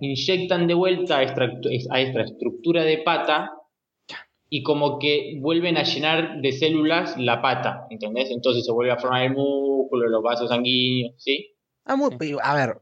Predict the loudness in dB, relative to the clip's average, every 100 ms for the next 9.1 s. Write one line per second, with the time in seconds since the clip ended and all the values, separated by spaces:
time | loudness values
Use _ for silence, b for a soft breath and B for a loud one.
0 | _ -2 0 2 2 2 0 -2 -2 0
1 | 0 -2 -2 0 0 0 0 -4 -8 -16
2 | -4 0 2 0 2 0 2 0 -2 -4
3 | -8 -4 0 2 2 0 0 0 -2 -8
4 | _ -4 -2 2 2 2 2 2 2 2
5 | 0 0 2 2 2 2 0 -2 -2 0
6 | 0 0 0 -2 -2 -4 -2 -2 -2 2
7 | 2 2 -2 -2 -18 -20 -20 _ _ -4
8 | 0 2 4 2 2 0 -2 0 0 -2